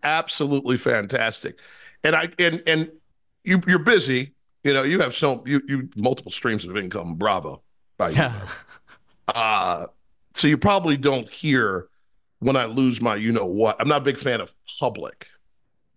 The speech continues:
Speaker 1: proposals.
Speaker 2: Mm, okay.
Speaker 1: So the stuff that happens on the floor,
Speaker 2: Oh,
Speaker 1: I'm
Speaker 2: but
Speaker 1: out.
Speaker 2: that blow-, yeah, me too.
Speaker 1: I'm out.
Speaker 2: I'm the
Speaker 1: I'm
Speaker 2: same
Speaker 1: out.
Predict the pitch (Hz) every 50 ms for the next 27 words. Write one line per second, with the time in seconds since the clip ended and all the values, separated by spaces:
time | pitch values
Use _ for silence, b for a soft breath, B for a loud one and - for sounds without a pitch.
0 | _ _ - 98 - 104 120 120 117 117 120 120 120 120 120 117 117 117 113 110
1 | 107 104 101 95 92 87 85 82 82 - - 95 98 - - - 135 - - -
2 | - 170 165 - 160 139 160 151 151 151 143 135 143 135 123 - - 139 135 139
3 | 143 131 - - _ _ _ _ _ _ _ _ _ _ _ - 165 151 127 110
4 | - - 120 127 127 101 - 135 127 117 - - 120 101 78 78 85 92 87 -
5 | - - 117 127 123 113 - - 107 113 120 117 113 - 131 139 147 151 156 151
6 | 147 127 - -